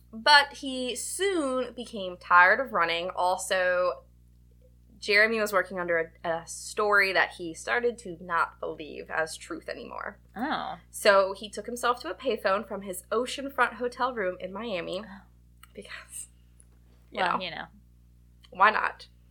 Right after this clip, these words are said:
Speaker 2: Nothing but the best.
Speaker 1: Yes, and he dialed the police and said that, um, he thinks he's wanted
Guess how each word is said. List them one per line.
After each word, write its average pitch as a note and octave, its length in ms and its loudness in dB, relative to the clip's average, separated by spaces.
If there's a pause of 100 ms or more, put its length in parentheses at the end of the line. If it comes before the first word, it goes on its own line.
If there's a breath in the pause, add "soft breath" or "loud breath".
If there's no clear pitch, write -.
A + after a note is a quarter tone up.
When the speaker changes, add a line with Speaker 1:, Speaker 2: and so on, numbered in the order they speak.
(360 loud breath)
Speaker 2:
Nothing F#3 360 2
but D#3 200 0
the D#3+ 60 -8
best. - 460 -6
Speaker 1:
Yes, - 400 -8
and F#3 240 0
he G3 320 -6
dialed D#3 280 0
the F3 60 -12
police D4+ 540 -8
and F3 180 -12
said E3+ 280 -8
that, E3+ 400 -4
um, E3 540 0 (280)
he G3 80 -10
thinks F3+ 240 -10
he's G3+ 220 -10
wanted F3+ 540 -6